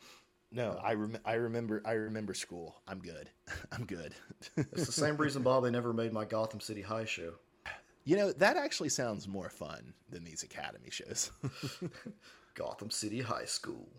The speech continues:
Speaker 2: This is my friend Edward Nygma. <laughs> He's really good at puzzles. <laughs>
Speaker 1: Okay, well, yeah, I, well, anything you say in that tone of voice is gonna sound stupid, Matt. Yeah, fair.
Speaker 2: Yeah. This, <laughs> this is Selena
Speaker 1: All right.
Speaker 2: Kyle.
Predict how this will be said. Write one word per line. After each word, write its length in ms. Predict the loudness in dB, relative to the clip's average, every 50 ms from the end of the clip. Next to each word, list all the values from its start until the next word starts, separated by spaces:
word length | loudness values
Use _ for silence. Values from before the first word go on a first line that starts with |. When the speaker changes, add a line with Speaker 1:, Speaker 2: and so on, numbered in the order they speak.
| -18 -18 -16 -8
Speaker 2:
This 160 | -8 -6 -4
is 120 | -2 0 2
my 120 | 2 2
friend 340 | 0 0 2 4 4 4 4 2
Edward 320 | 0 0 2 -2 -2 0
Nygma. 320 | 0 -2 0 0 -2 -4 -4 -2 -2
<laughs> 1160 | -2 -2 -2 -4 -6 -6 -6 -6 -8 -10 -14 -16 -18 -20 -20 -20 -20 _ -18 -18 -18 -18 0 2
He's 220 | 2 2 2 0
really 220 | 0 2 4 4 2
good 200 | 4 4 2 2
at 100 | 2 0
puzzles. 540 | 4 4 4 4 4 -2 -4 -6 -8 -12 -14 _ -18 -16 -16 -16 -18 -20 0 0
<laughs> 60 | 2 2 4 4 4 4 8 8 6 6 6 2 4 4 4 4 4 0 0 0 0 -6 0 4 4
Speaker 1:
Okay, 260 | 4 6 6 2 2
well, 200 | 4 2 2 0 -4 _ _ _ -16 0
yeah, 260 | 4 6 6 8 8
I, 160 | 8 6 6 6 4
well, 240 | 0 -2 -2 -2 -4 _
anything 400 | 2 4 6 6 6 4 4 6
you 80 | 6 4
say 220 | 6 6 4 4
in 80 | 2 0
that 180 | -2 -2 -4
tone 160 | -4 -6 -10 -10
of 60 | -10
voice 260 | -10 -10 -6 -4 -4
is 60 | -6 -6
gonna 200 | -8 -12 -12 -10
sound 200 | -12 -12 -10 -8
stupid, 320 | -10 -8 -8 -10 -12 -14 -20 _ -14
Matt. 180 | -12 -12 -10 -8 -8
Yeah, 80 | -8 -8 -8
fair. 180 | -8 -6 -6 -4 -4
Speaker 2:
Yeah. 60 | -6 -6 -8 -16 _ _ _ _ _ _ _ -20 -20 _ _ _ _ -10
This, 140 | -8 -6
<laughs> 680 | -4 -4 -6 -4 -6 -8 -10 -10 _ -20 -20 -20 -10 -6
this 140 | -4 -4 -2
is 80 | 0
Selena 280 | 0 0 2 2 4 6
Speaker 1:
All 40 | 6 6
right. 60 | 6
Speaker 2:
Kyle. 380 | 6 4 4 4 2 0 -2